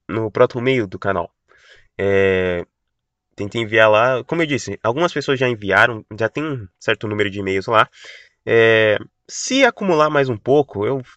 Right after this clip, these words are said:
talvez faça um episódio aí, gu-, é, separe um episódio aí, um dia aí, só pra fazer um episódio sobre leitura de e-mails, e aí eu leio os e-mails de vocês, vocês podem enviar.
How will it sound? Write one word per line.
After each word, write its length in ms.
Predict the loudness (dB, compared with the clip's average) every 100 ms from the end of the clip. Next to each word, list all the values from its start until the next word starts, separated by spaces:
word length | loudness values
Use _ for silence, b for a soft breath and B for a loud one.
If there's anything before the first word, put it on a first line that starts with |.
| 0
talvez 340 | 0 0 -4
faça 380 | 2 2 2 -4
um 100 | -6
episódio 580 | -6 -6 0 2 2 -2
aí, 160 | -6
gu-, 220 | -6 -8 -6
é, 460 | -4 -4 -4 -8 -12 _ b b b b b
separe 420 | -10 -6 -4 -2 0
um 60 |
episódio 480 | -2 0 0 0 -2
aí, 380 | -4 -4 -8 -12 _
um 180 | -14 -12
dia 200 | -8 -4
aí, 100 | -4
só 160 | -2 -4
pra 140 | -2
fazer 260 | 0 0 0
um 100 | -4
episódio 600 | -4 -2 2 2 2 -12 b b b b _
sobre 340 | -2 -2 0
leitura 440 | 0 0 -2 -2 -2
de 120 | -2
e-mails, 420 | -2 0 0 -2
e 40 | 0
aí 80 | 0
eu 100 | 0
leio 180 | 0 -2
os 100 | -2
e-mails 200 | -6 -6
de 80 |
vocês, 340 | -8 -6 -4 -4
vocês 80 | -4
podem 220 | -4 -4
enviar. 340 | -2 0 0